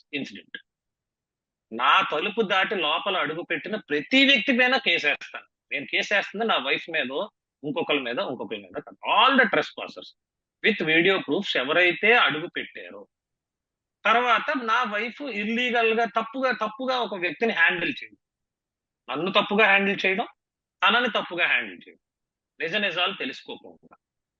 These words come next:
మనం చూసిందంతా ఒకటే అనుకుంటే సార్, ఇప్పుడు ఆ అమ్మాయి నాకు చెప్పకుండా తను దుబాయ్ వెళ్ళి ఏవో చిన్న చిన్న బట్టలు వేసుకుని వీడియోలు చేశారు. నేను దాన్ని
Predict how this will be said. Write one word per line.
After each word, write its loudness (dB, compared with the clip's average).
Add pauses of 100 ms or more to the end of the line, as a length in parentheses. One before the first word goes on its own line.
(840)
మనం -4
చూసిందంతా 4 (100)
ఒకటే 2
అనుకుంటే 2
సార్, 2
ఇప్పుడు 0
ఆ 2
అమ్మాయి -2
నాకు -6
చెప్పకుండా -6
తను 0
దుబాయ్ 2
వెళ్ళి -4
ఏవో -2 (120)
చిన్న -4 (100)
చిన్న 2
బట్టలు 0
వేసుకుని -8 (120)
వీడియోలు -4
చేశారు. -20 (800)
నేను 4
దాన్ని 6